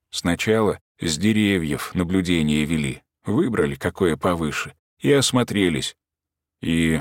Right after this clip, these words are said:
много вы с дерева насмотрели? Там только один вид мог быть, на соседней верхушке». «Не скажи. Вчера давление какое было?» Я пожал плечами, буркнув, что не барометр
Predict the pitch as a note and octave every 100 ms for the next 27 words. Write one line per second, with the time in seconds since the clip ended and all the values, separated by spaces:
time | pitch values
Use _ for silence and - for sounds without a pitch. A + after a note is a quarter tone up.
0 | - E2+ G#2+ F3+ D3+ B2 G2 F#2 C3 F#2+
1 | D#2+ F#2 - A#2 A#2 E2+ B1 - _ _
2 | A2+ A2+ B2+ A#2+ B2 A#2 A2+ C#3+ A2 A2
3 | - G#2 F2+ D#2 C2+ - _ _ A#2+ A#2
4 | F3 - C#3+ A2+ A#2+ A#2 B2 C#3+ A#2 -
5 | - C2+ _ _ _ _ - F2 D#2+ F#2+
6 | - - C#3 F#2 D#2+ C2+ C2+ _ _ _
7 | _ - - D3 C#3 G2 - G#2 B2+ C3+
8 | B2 F#2+ D#2+ D#2 B2 A#2 G2+ D2 C#2+ A#1+
9 | - _ _ _ _ _ B2+ F#3 D#3+ A#2+
10 | C3+ D3 - B2+ A#2+ C3 G2+ C#2+ C2+ D#2+
11 | C#3+ A#2 - D#2 - - - A2+ A#2 C3+
12 | F3+ F#2+ - -